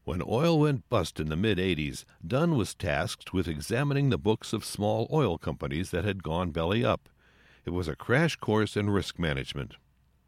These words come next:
"The number one objective of an oil company is just to stay in the phone book," he says. In nineteen eighty-seven, Dunn left the bank and joined Midland-based oil producer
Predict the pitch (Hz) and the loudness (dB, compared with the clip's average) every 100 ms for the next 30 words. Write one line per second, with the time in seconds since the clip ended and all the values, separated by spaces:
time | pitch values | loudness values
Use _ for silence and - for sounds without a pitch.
0 | _ - - - 107 127 202 214 175 151 | _ -20 -20 -2 2 4 4 6 6 6
1 | 101 95 85 - 73 82 90 95 120 85 | 4 0 0 -2 -4 -2 -2 0 2 2
2 | - 67 78 82 82 104 - 131 165 - | -2 -8 -4 -2 -2 -4 -2 0 0 0
3 | 123 - - 123 104 92 - 156 175 101 | -4 -4 0 2 2 0 -2 2 2 2
4 | 76 - 73 - 78 60 62 - _ _ | -2 -4 -6 -4 -4 -4 -6 -16 _ _
5 | _ _ _ _ _ - - - 90 90 | _ _ _ _ _ -20 -20 -6 -2 2
6 | 185 202 147 123 113 98 - 82 67 65 | 4 4 2 2 2 0 2 0 0 -8
7 | - - 87 143 117 98 107 - 76 69 | -14 -8 -2 0 2 2 0 -4 -4 -2
8 | 67 69 - 98 95 110 113 90 101 131 | -2 -4 0 0 4 4 4 2 2 2
9 | 127 131 87 104 107 - - 98 87 98 | 4 2 4 2 2 -2 0 2 2 0
10 | 85 92 - 110 | 2 0 2 0